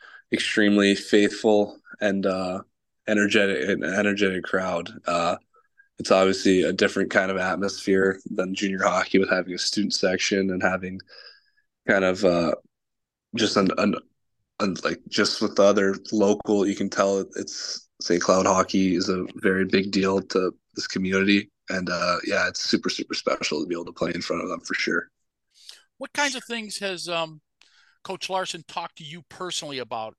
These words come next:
Speaker 2: you know, at first year playing college hockey, first year at Saint Cloud State? I mean, are there things that he's wanted you to work on or to make sure that you're doing on a day-to-day basis, on a game-to-game basis?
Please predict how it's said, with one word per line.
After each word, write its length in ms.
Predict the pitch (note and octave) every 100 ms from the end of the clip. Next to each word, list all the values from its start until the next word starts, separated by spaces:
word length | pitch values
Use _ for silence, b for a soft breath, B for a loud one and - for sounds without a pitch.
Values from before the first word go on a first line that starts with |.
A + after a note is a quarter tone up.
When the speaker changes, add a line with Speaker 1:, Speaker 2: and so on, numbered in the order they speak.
| _
Speaker 2:
you 80 | C#3
know, 220 | B2+ A#2+
at 140 | C3+ C3+ _
first 400 | - F#3+ - E3
year 220 | D#3+ D3+
playing 320 | - E3+ D#3
college 380 | D#3+ D#3 D3 -
hockey, 340 | C#3+ C3+ C#3 -
first 300 | F3 D#3+ D#3+
year 160 | D#3
at 100 | C#3+
Saint 240 | - D3 C#3+
Cloud 300 | C#3+ C#3 -
State? 380 | - C3+ C3 B B B B
I 20 | D3
mean, 140 | D3+
are 40 |
there 120 | D3+ D3+
things 380 | - G#3+ G3+
that 100 | E3+
he's 360 | D3+ F#3 F#3 D#3
wanted 420 | D3+ E3+ F3 D#3
you 280 | B2 D3+ E3
to 120 | - C#3+
work 380 | C3+ E3 D3+
on 320 | D#3 D#3 D3+ C#3+
or 100 | B2
to 140 | C3+
make 180 | C#3 -
sure 240 | - D#3+
that 140 | C#3+ B2
you're 120 | C#3
doing 320 | A#2 C#3+ C#3+
on 100 | C3+
a 80 | C3
day-to-day 420 | B2 C#3+ C3 C3+
basis, 400 | A#2+ C3+ - B2+
on 120 | C3
a 40 | B2
game-to-game 540 | B2+ B2 A#2 B2 B2
basis? 420 | B2 B2+ - -